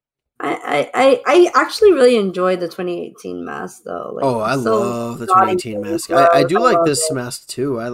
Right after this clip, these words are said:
Speaker 2: I like the design of this mask, the, with, like, the, the burn marks and even, like, the, the bloody, like, print on the side of his head. I thought it was pretty
Speaker 1: Yeah.
Speaker 2: cool. But
Speaker 1: It's all gross and aged and
Speaker 2: Yeah.
Speaker 1: shit. Love that.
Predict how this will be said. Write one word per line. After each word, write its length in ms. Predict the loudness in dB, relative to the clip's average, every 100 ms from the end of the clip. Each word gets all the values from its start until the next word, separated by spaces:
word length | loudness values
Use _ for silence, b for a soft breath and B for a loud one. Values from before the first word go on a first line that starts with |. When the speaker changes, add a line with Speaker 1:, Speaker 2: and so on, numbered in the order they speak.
| -8
Speaker 2:
I 20 | -8
like 240 | -6 -6
the 80 | -6
design 320 | -6 -8 -12
of 80 | -14
this 180 | -14 -14
mask, 400 | -12 -14 -14 -12
the, 140 | -10
with, 200 | -10 -12
like, 140 | -12
the, 160 | -12 -12
the 140 | -12
burn 300 | -12 -10 -8
marks 440 | -8 -10 -10 -10 -10
and 160 | -10
even, 240 | -10 -10 -12
like, 160 | -14
the, 160 | -12 -10
the 120 | -12
bloody, 500 | -12 -10 -8 -8 -10
like, 260 | -12 -18 _
print 600 | -10 -8 -8 -12 -16 -18 -14
on 180 | -12 -10
the 80 |
side 200 | -10 -10
of 60 | -10
his 120 | -12
head. 340 | -12 -12 -16 -20 _ _ _ _ _ _
I 120 | -10
thought 60 | -8
it 40 |
was 80 | -4
pretty 140 | 0 2
Speaker 1:
Yeah. 300 | 4 2 0
Speaker 2:
cool. 180 | -2 -6 -12 _ _ _ _ _ _ _ _ _ _ _ _ _ _ _ _ _ _ _ -6
But 280 | -2 -2 -2
Speaker 1:
It's 120 | -2
all 320 | 0 0 -2 -8
gross 280 | -4 -2 -2
and 140 | -4 -4
aged 680 | -2 0 0 -4 -14 _
and 160 | -12 -8
Speaker 2:
Yeah. 560 | -8 -6 -6 -8 -8 -10
Speaker 1:
shit. 80 |
Love 140 | -10 -12 -14
that. 140 | -20